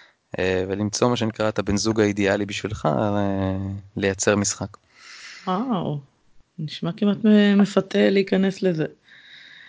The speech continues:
Speaker 2: אה, לא, לא לפחד, אתה, נשמע שיש איזה מסר כזה, לא לפחד, כי לא, לא,
Speaker 1: לא.
Speaker 2: אין הרבה סיכון. אפשר הרבה
Speaker 1: Mhm.
Speaker 2: פעמים לבדוק ולייצר משהו, אה, מוצלח.
Speaker 1: נכון, נכון מאוד.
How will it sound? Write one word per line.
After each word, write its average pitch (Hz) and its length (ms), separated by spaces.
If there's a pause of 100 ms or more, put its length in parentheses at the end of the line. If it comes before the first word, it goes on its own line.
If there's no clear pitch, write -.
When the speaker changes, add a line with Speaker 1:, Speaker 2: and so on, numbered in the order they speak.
(320)
Speaker 2:
אה, 147 220 (400)
לא, 180 200
לא 214 140
לפחד, 220 440
אתה, 147 300
נשמע 165 320
שיש 208 240
איזה 175 140
מסר 165 340
כזה, 147 240
לא 147 120
לפחד, 147 400 (100)
כי 143 220 (720)
לא, 156 280
לא, 170 160
Speaker 1:
לא. 208 180 (180)
Speaker 2:
אין 180 160
הרבה 180 160 (320)
סיכון. 170 400 (420)
אפשר - 180
הרבה 156 220 (120)
Speaker 1:
Mhm. 160 40
Speaker 2:
פעמים 156 260
לבדוק 160 480
ולייצר 151 460
משהו, 151 520 (600)
אה, 143 60 (380)
מוצלח. 147 580 (680)
Speaker 1:
נכון, 113 300 (180)
נכון 104 220
מאוד. 101 160